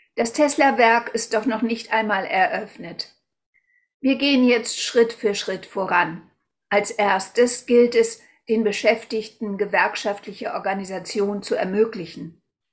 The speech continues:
Der nächste Schritt wäre dann die Gründung eines Betriebsrates. Und wenn die Beschäftigten es wollen, schauen wir schließlich, wie es in Richtung Tarifbindung gehen könnte.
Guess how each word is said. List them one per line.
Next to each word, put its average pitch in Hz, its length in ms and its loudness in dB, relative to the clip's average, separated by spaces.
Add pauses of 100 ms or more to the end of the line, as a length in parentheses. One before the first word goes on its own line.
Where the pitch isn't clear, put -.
(480)
Der 233 120 6
nächste 294 360 4
Schritt - 420 -4
wäre 226 320 6
dann 226 380 0
die 208 140 -8
Gründung 208 480 -2
eines 214 360 -4
Betriebsrates. 170 1080 -6 (960)
Und 233 180 2
wenn 226 180 6
die 214 100 0
Beschäftigten 196 800 -2
es 185 300 -4
wollen, 196 580 -6
schauen 196 460 -2
wir 196 200 -2
schließlich, 214 720 -2 (300)
wie 202 320 0
es 247 180 2
in 208 180 0
Richtung 208 500 -4
Tarifbindung 202 1040 0
gehen 233 340 2
könnte. 175 500 -10